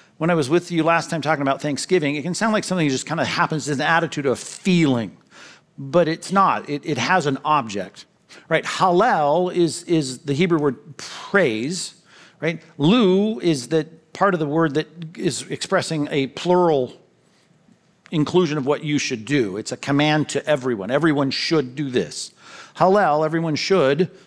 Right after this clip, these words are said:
right? Yah. Yah is the abbreviation, as many of these compound Hebrew words do, of the proper name of God, Yahweh, Yahweh.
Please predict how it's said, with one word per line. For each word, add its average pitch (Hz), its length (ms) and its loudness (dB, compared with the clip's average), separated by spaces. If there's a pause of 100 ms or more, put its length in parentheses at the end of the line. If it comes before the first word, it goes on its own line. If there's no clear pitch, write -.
(140)
right? 143 280 0 (100)
Yah. 135 420 2 (320)
Yah 160 460 2
is 147 260 -4
the 147 300 0
abbreviation, 160 760 2
as 139 260 -4
many 151 200 -2
of 139 40 -2
these 135 160 -2
compound 143 460 -2
Hebrew 127 260 0
words 123 320 0
do, 147 380 2 (320)
of 147 400 -2 (100)
the 156 400 -4
proper 139 380 0
name 131 160 0
of 131 100 -2
God, 123 300 0
Yahweh, 120 720 -2 (160)
Yahweh. 151 400 0